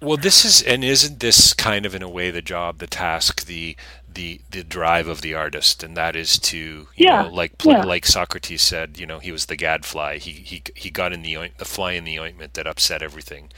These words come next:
Speaker 1: and, and you've got
Speaker 2: Exactly,
Speaker 1: to, you know,
Speaker 2: exactly.
Speaker 1: these, these artful thought experiments that you put out there that you hope are going to take the conversation to a, to a deeper level about a variety of things.
Speaker 2: Mm.
Speaker 1: Um, yeah.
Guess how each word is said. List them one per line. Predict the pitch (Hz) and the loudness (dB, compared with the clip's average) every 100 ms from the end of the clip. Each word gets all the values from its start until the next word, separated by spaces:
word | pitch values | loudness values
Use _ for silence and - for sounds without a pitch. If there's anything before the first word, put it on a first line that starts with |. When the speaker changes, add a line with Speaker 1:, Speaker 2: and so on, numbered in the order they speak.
| - - - - | -20 -20 -20 -10
Speaker 1:
and, | 87 85 - | -10 -10 -14
and | 98 87 | -14 -12
you've | 82 - | -12 -4
got | 92 | 2
Speaker 2:
Exactly, | 254 - - 208 190 | 2 2 -2 -2 -2
Speaker 1:
to, | 185 | -2
you | |
know, | 220 | -2
Speaker 2:
exactly. | - 226 - 196 185 - - - - | 2 0 2 -2 -2 -6 -16 -20 -8
Speaker 1:
these, | 92 85 - | -4 0 -2
these | 92 85 | -2 -8
artful | - 101 95 101 | -6 -6 -6 -8
thought | 87 - 90 | -8 -4 -4
experiments | 98 - - 87 80 85 123 - | -4 -8 -8 -10 -12 -10 -2 -2
that | 87 | -4
you | 80 | -12
put | 78 92 | -16 -12
out | 90 123 | -10 -10
there | - 80 | -14 -14
that | 82 78 | -16 -16
you | 85 | -16
hope | - 113 107 | -14 -14 -14
are | 85 | -16
going | 90 87 | -14 -14
to | 82 | -14
take | - 90 | -10 -10
the | - | -10
conversation | - 87 82 - 82 - 76 | -14 -12 -10 -8 -8 -10 -12
to | 87 | -16
a, | 80 64 | -16 -16
to | - | -18
a | 82 | -18
deeper | 78 78 80 | -16 -16 -12
level | 82 82 82 78 | -10 -10 -10 -14
about | 78 80 | -12 -12
a | |
variety | 73 76 71 82 82 | -12 -8 -4 -4 -6
of | 78 | -12
things. | - 71 73 - - | -14 -18 -12 -8 4
Speaker 2:
Mm. | 220 220 202 190 | 6 8 6 2
Speaker 1:
Um, | 170 | -4
yeah. | 92 90 85 | -4 -4 -4